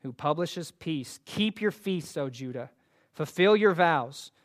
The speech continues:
for never again, never again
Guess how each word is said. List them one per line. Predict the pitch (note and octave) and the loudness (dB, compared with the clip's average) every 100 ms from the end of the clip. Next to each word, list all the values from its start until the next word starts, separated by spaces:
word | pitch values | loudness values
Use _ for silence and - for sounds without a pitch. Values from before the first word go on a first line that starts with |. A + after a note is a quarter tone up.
| _ _ | _ _
for | D#3+ | -4
never | C#3 D3 F#3 G3+ A3 | -2 4 6 6 4
again, | G#3+ F3+ G3+ F3+ A#2 A#2 _ _ - | 2 2 2 2 -2 -10 _ _ -4
never | D#3+ G3 G3+ | 2 2 2
again | G3+ D#3+ F3+ D3 A#2+ | 0 0 -4 -4 -6